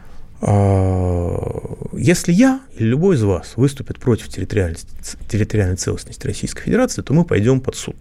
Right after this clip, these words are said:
Это будет справедливо, с моей точки зрения. Но если мы по-, выступим против территориальной целостности, предварительно вступив в партию «Яблоко», или,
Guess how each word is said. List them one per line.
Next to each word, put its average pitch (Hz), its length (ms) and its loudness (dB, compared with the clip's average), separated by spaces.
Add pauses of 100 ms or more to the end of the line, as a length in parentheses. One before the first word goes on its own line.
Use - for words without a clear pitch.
(160)
Это - 220 0
будет 95 220 -2
справедливо, 90 460 -4
с - 120 -12
моей - 140 -12
точки - 240 -8
зрения. 90 420 -4 (520)
Но 139 120 6
если 220 360 2
мы 156 340 2 (520)
по-, - 100 -8 (140)
выступим 127 840 0
против 147 320 2
территориальной 135 520 2
целостности, - 640 -2
предварительно 139 760 2
вступив - 400 -10
в - 40 -20
партию - 360 -8
«Яблоко», 185 460 0 (560)
или, 196 440 6